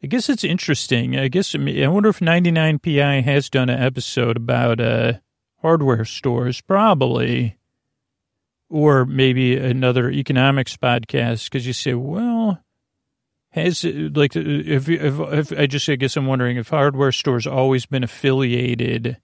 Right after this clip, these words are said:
Also a good question, internationally, they're probably not called the hardware stores. Uh, I wonder what they're called. Let me know, wherever you are in the world, what you call a store or shop you would go to,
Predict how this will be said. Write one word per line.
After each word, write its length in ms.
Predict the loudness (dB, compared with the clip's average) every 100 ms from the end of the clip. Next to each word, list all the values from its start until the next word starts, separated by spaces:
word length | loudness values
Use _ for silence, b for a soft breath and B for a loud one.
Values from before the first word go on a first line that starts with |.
| _ _ _ _ _ _ _ _ _ _ _
Also 320 | -4 0 0
a 20 |
good 220 | 2 0 0
question, 480 | 0 0 0 -2
internationally, 1040 | 0 0 2 2 0 -2 -4 -2 -2 -4 -4
they're 160 | -6
probably 280 | -2 0 0
not 220 | 2 0
called 260 | 0 0 0
the 120 | 0
hardware 480 | 2 2 2 -2 -4
stores. 580 | -6 -4 -4 -2 -6 -6
Uh, 240 | -6 -4 -4
I 60 | -2
wonder 360 | 0 0 2
what 200 | 0 0
they're 120 | -2
called. 280 | 0 2 2
Let 160 | 0 0
me 80 | 2
know, 500 | 4 4 4 2 -2 _ _
wherever 300 | -2 2 2
you 120 | 2 2
are 120 | 4
in 100 | 2
the 60 |
world, 300 | 2 4 2
what 180 | 2 -4
you 120 | -2
call 400 | -2 2 4 4
a 20 | 2
store 960 | -2 -12 -4 0 2 2 0 -2 -4 _ _
or 160 | 0 0
shop 480 | 0 -2 0 0 -4 -6 -10 _ _ _ _ _ _ _ _ _ _ _ _ _
you 200 | -6 -2
would 320 | 2 2 0 0
go 340 | 4 4 4 0 -8
to, 680 | -2 0 0 -2 -2 -4